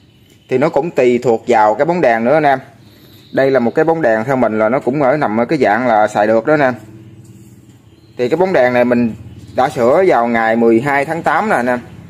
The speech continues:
Vào ngày mười hai tháng tám. Bóng đèn này là bóng đèn Rạng Đông anh em. Công ty cổ phần gì nè, Rạng Đông. Bóng đèn Rạng Đông ha.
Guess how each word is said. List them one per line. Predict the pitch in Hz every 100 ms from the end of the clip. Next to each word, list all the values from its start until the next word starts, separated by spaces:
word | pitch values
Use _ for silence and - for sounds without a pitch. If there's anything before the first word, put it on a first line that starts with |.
| - - - - - - -
Vào | -
ngày | 113 110
mười | 104
hai | 127 113
tháng | 147 151
tám. | 135 165 196 - - - - - - - - - - - - - - - -
Bóng | 147 170
đèn | 117
này | 117
là | 113
bóng | 117 165
đèn | 135 113
Rạng | 110 131
Đông | 131 131
anh | 131
em. | 127 127 - - - - - - - -
Công | 131
ty | 131 135
cổ | 131 107
phần | 127 123 107 110
gì |
nè, | 104 104 - - -
Rạng | 101
Đông. | 123 120 120 - - - - - - - - - - - - - - - - - -
Bóng | 135
đèn | 113
Rạng | 107 117
Đông | 127 127
ha. | 135 127